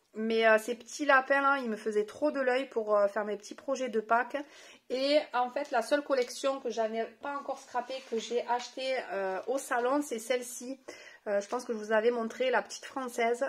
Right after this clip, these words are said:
Et, euh, je trouve que ça fait vraiment Pâques, hein, euh, avec les petits lapins, les, les combos de couleurs et tout, les petits arcs-en-ciel. En plus, ça me fait penser que j'ai, euh, j'avais eu de chez Scrap Didi, ça pourrait faire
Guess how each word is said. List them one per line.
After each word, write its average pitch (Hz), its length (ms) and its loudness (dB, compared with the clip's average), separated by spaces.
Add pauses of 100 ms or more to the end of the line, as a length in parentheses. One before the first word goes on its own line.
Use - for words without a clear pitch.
Et, 208 240 0
euh, 196 300 2
je 240 100 -4
trouve 254 240 -8
que - 80 -6
ça 233 160 0
fait 220 160 -8
vraiment 226 380 0
Pâques, 190 280 -4
hein, 202 160 -10 (100)
euh, 190 340 -6 (340)
avec 202 300 -2
les 190 80 0
petits - 400 -8
lapins, 240 540 2
les, 208 240 -4
les 208 180 -6
combos 233 340 -4
de 226 100 -4
couleurs 233 480 0
et 226 100 -4
tout, - 180 -14
les 226 120 -4
petits 254 520 -10
arcs-en-ciel. 233 720 -2 (880)
En 196 80 -10
plus, 185 120 -18
ça - 180 -6
me 196 60 -4
fait 254 180 -10
penser 254 520 -10
que 226 180 -10
j'ai, 214 300 -6
euh, 196 360 -6 (720)
j'avais 233 360 -4
eu 302 120 -8
de 233 120 -4
chez 226 240 -8
Scrap 302 420 -12
Didi, 254 440 -16
ça 220 120 -14
pourrait 214 260 -18
faire 277 240 -10